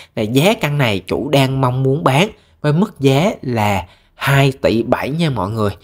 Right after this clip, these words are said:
Chỉ để lại những nội thất liền tường thôi. Và giá này chỉ thương lượng chút đỉnh thôi mọi người. Chương đảm bảo với mọi người là ở cái mức giá này mọi người tìm một ngôi nhà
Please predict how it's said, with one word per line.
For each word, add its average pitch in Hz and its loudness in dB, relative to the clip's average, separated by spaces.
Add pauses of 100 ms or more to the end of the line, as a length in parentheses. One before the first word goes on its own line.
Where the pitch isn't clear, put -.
(340)
Chỉ 110 2
để 123 2
lại 95 -2
những 110 -6
nội 92 -2
thất 180 -2
liền 113 -2
tường 92 0
thôi. 131 2 (340)
Và 95 -8
giá 107 -2
này 165 -2 (140)
chỉ - -8
thương 135 2
lượng 92 -2
chút - 0
đỉnh - 0
thôi 151 -2
mọi 98 -4
người. 107 -2 (340)
Chương 135 2
đảm 110 2
bảo 95 2
với 160 2
mọi 104 -2
người 104 2
là 95 -2
ở 87 -6
cái 156 0
mức 185 0
giá 139 4
này 131 -2
mọi 101 -6
người 110 0 (180)
tìm 113 2
một 104 -2 (840)
ngôi 147 4
nhà 127 2